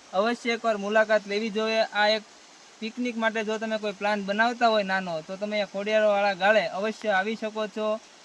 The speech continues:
નીચે મંદિર છે અને એક દિવસ તમે આરામથી અહીંયા પસાર કરી શકો છો. જો તમે આ, તમારે આ વીડિયોનો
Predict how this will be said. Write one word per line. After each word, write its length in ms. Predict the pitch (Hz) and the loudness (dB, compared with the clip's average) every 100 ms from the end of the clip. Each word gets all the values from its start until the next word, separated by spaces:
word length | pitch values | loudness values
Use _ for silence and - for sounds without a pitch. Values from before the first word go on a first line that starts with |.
| - | -14
નીચે 280 | 165 190 226 | -10 -4 -2
મંદિર 420 | 202 180 208 226 220 | 0 -2 -4 -2 -4
છે 180 | 208 226 226 | -4 -2 0
અને 240 | 202 202 196 | -2 -6 -8
એક 80 | 208 | -8
દિવસ 260 | 202 220 202 | -6 -6 -6
તમે 160 | 214 202 | -2 0
આરામથી 380 | 190 214 214 | 2 0 0
અહીંયા 240 | 208 196 202 | -4 -4 -2
પસાર 200 | 220 196 | 0 0
કરી 240 | 208 240 | -2 -4
શકો 260 | 226 214 202 | -4 -6 -6
છો. 160 | 180 185 180 | -6 -10 -8
જો 280 | 165 208 220 | -4 -4 -2
તમે 220 | 220 220 | -4 -2
આ, 280 | 202 208 214 | 0 2 2
તમારે 340 | 208 208 208 208 | 0 -4 0 0
આ 120 | 180 | -2
વીડિયોનો 480 | 196 247 240 165 | -2 -2 -2 -4